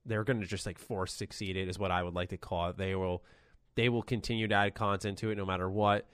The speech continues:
They will, they will develop a player base for it because there are people who do just like Halo and enjoy what Halo is. Um, I do think for the future of the series, they may look into a new developer for the next entry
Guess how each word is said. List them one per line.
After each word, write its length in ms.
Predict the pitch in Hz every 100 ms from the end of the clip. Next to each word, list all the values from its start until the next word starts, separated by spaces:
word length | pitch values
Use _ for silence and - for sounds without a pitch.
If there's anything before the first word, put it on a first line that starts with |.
| _ -
They 120 | 113
will, 340 | 101 95 95 - _ _ - -
they 140 | 127 117
will 280 | 110 104 104
develop 420 | 104 95 117 117
a 60 |
player 300 | 110 123 110
base 240 | 107 107 -
for 220 | 117 107
it 80 | 98
because 180 | 98 95
there 140 | 101
are 60 | 98
people 220 | 113 95
who 100 | 98
do 200 | 95 104
just 220 | 107 -
like 160 | 98 -
Halo 540 | 101 104 95 95 92 - - - _
and 160 | - 95
enjoy 380 | 98 95 110 104
what 160 | 101
Halo 380 | 104 101 98 95
is. 360 | 98 95 95 - - _ _
Um, 500 | - 82 82 80 85 - _ _ _
I 140 | 113 117
do 260 | 131 139
think 240 | 131 147 123
for 80 |
the 80 | 113
future 320 | 98 113 110 135
of 60 |
the 80 | 131
series, 380 | 160 151 143 131
they 140 | 113
may 460 | 104 98 101 104 107
look 240 | 104 98
into 200 | 104 107
a 40 | 98
new 140 | 95
developer 400 | 90 95 90 95
for 100 | 95
the 80 | 90
next 300 | 90 82 -
entry 440 | 82 82 85 90